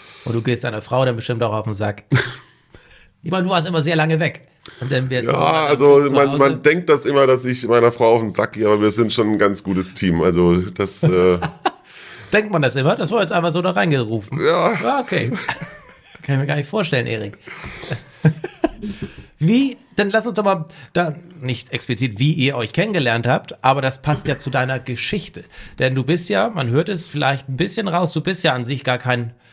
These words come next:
Speaker 1: gar kein Nordfriese, kein Hallig-Bewohner.
Speaker 2: Nein.
Speaker 1: Wo kommst du ursprünglich her?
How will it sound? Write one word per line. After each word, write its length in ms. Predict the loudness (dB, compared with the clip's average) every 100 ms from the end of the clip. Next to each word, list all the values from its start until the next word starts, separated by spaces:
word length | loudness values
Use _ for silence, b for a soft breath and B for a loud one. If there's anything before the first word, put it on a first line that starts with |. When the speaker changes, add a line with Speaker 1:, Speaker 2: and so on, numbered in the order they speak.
| b b b -6
Speaker 1:
gar 160 | -4
kein 180 | -2 -2
Nordfriese, 500 | -2 -2 0 0 0
kein 240 | 0 0 2
Hallig-Bewohner. 760 | 0 0 -2 -2 -2 -2 -10 -14 _ _
Speaker 2:
Nein. 320 | -2 0 0 -4 -16 _
Speaker 1:
Wo 100 | -2
kommst 260 | 0 0 -2
du 60 | -2
ursprünglich 520 | 0 0 -4 -4 -4
her? 180 | -4 -6